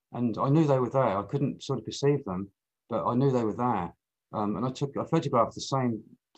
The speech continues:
thing. I took a series of twenty second exposures and a series of ten second exposures. And I, I caught this same object, and it had grown in size, and all the markings on it were there.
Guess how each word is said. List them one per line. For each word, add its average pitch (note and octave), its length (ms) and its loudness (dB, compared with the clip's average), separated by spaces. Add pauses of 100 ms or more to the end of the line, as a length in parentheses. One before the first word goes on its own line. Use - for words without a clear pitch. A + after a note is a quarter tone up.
thing. B2+ 120 -2
I G#2 80 -4
took C3+ 180 0
a A2 60 2
series D3+ 320 2
of - 140 -6
twenty C3 240 0
second G#2 320 -4
exposures F2+ 520 -8
and G#2+ 100 -4
a - 20 -6
series A2 280 -4
of - 60 -20
ten A#2+ 160 -4
second G2 260 -8
exposures. F#2 520 -10 (540)
And A2+ 100 -2
I, A2+ 40 2
I A2+ 100 2
caught C#3+ 300 2
this A#2 180 -6
same A#2+ 200 -2
object, G#2+ 540 -4 (100)
and A2 160 -6
it G#2+ 40 -4
had G#2+ 120 -10
grown C3+ 280 2
in F#2 80 -2
size, G#2+ 580 0
and G#2+ 220 -4 (100)
all C3+ 80 -2
the C3+ 80 -2
markings C3 400 0
on F#2 100 -4
it F2 100 -10
were F2 80 -10
there. E2 220 -6